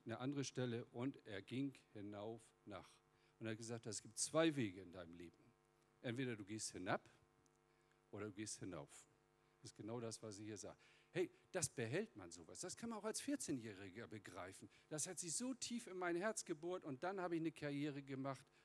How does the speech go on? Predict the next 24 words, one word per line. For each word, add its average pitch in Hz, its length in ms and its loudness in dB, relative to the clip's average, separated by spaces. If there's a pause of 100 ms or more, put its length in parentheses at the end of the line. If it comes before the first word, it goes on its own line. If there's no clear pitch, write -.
(160)
hinab. 120 340 2 (2000)
Ja. 185 140 4 (1160)
Richtig, 190 720 6 (560)
richtig 170 680 4 (140)
weg 139 260 6
von 104 280 -2
Gott. 82 320 -8 (1300)
Und 110 100 -8
da 123 80 0
habe 165 100 4
ich 151 60 -2
mich 170 180 0
wieder 147 160 2
erinnert, 117 580 -4 (160)
was 113 200 -6
mir 127 80 -4
mein 117 200 -4
alter 135 340 -2
Freund 120 380 -6
Bernd 104 240 -2
Ewert 107 340 -4
damals 92 300 -8
gesagt 80 380 -14
hat. - 100 -20